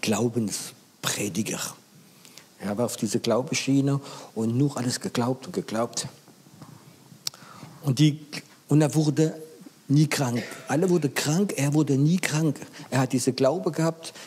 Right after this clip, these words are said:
gegen Krankheit zu gehen. Er hat diese Glaube gehabt und wurde nicht krank. Und weißt du, manchmal dieser Glauben, wenn wir dieser Glauben haben,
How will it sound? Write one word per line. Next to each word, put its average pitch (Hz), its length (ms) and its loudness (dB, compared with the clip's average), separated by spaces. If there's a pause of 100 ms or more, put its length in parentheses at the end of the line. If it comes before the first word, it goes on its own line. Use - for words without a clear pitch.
gegen 139 240 -2
Krankheit 117 460 -4
zu - 120 -6
gehen. 82 280 -4 (140)
Er 113 80 -10
hat 131 100 -10
diese 143 200 0
Glaube 156 400 -2
gehabt 143 260 -6
und 135 140 0
wurde 127 220 -2
nicht 127 180 0
krank. - 320 0 (1160)
Und 123 100 -4
weißt 147 180 0
du, 196 80 6
manchmal 165 540 0
dieser 147 300 2 (520)
Glauben, 139 520 2 (100)
wenn 127 100 2
wir 117 80 2
dieser 110 260 -2 (300)
Glauben 143 600 2
haben, 165 440 2